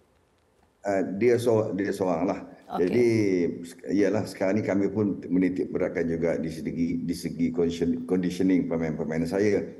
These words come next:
Speaker 1: Yang mana, maklum sajalah, pemain Malaysia ni kalau masa berehat, dia memang betul-betul berehat.
Speaker 2: <laughs>
Speaker 1: Jadi, they got,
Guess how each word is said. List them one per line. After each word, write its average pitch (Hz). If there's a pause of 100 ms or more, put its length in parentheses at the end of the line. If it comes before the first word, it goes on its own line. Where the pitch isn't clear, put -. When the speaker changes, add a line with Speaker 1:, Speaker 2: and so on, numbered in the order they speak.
(140)
Speaker 1:
Yang 87
mana, 92 (1200)
maklum 90
sajalah, 90
pemain 87
Malaysia 87
ni 92
kalau 90
masa 85
berehat, 87
dia 92
memang 90
betul-betul 85
berehat. 113
Speaker 2:
<laughs> -
Speaker 1:
Jadi, 95
they 98
got, 104